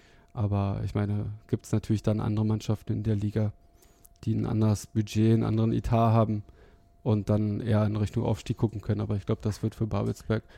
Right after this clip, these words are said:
regionalligamäßig, glaub ich, das Ende der Fahnenstange erstmal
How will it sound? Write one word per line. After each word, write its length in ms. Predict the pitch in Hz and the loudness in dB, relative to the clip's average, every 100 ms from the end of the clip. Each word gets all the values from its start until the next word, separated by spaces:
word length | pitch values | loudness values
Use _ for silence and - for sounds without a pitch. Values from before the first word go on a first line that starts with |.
| - - - | -20 -20 0
regionalligamäßig, 1120 | 117 113 107 113 127 131 120 120 117 113 - - - - _ _ _ | 4 6 6 6 8 8 8 6 4 0 -2 -16 -20 -20 _ _ _
glaub 160 | 117 110 | 0 0
ich, 100 | - | 0
das 160 | 107 | -6
Ende 240 | - 113 110 | -2 0 2
der 120 | 104 | 2
Fahnenstange 600 | 110 104 - 107 104 104 | 2 0 0 -2 0 -2
erstmal 460 | 104 - 107 104 | -4 -2 -4 -4